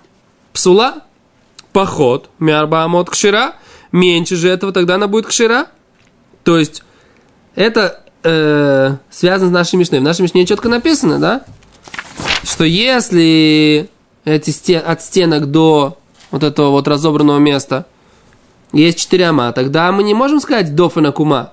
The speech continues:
кривая стенка больше, да, больше четырех, потому что до четырех мы можем сказать кривая стенка, а больше нет. А с-, поэтому нужно уточнить, ты не можешь, это тут мы видим такую вещь, да, ты не можешь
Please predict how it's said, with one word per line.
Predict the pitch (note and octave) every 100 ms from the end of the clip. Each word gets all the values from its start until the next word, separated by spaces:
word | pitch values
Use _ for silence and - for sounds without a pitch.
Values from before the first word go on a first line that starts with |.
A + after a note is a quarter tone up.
| _
кривая | - D3 D3+ C3+
стенка | B2 C#3+ B2+ B2
больше, | A#2+ A2+ -
да, | C#3
больше | D3 D3+ -
четырех, | - C3 A#2
потому | - B2
что | C#3+
до | F#3
четырех | - - D3+ D3
мы |
можем | C#3+ C3+
сказать | C3 C#3+
кривая | C#3 D#3 D3
стенка, | D3 E3 E3+ D#3+
а |
больше | D3+ E3 A3
нет. | A#3+ D#4+ - - - - - - -
А | C3+
с-, | -
поэтому | D3 F3 G#3+ G#3+ G3+ - _ - _ _ - E3
нужно | F3 F#3 A3
уточнить, | A3+ A3 - C#4+ -
ты | G3
не | G3+
можешь, | A#3 D4 A#3+ F#3 - - _ - - - - -
это | D#3+
тут | F3 G3
мы | G3+
видим | G3 G3+ F#3+ D#3+
такую | - F#3
вещь, | F#3 C#3+
да, | C3+ D3 - - _
ты | G3
не | A3+ A3+
можешь | A#3 D4 C#4 A#3+ F3 -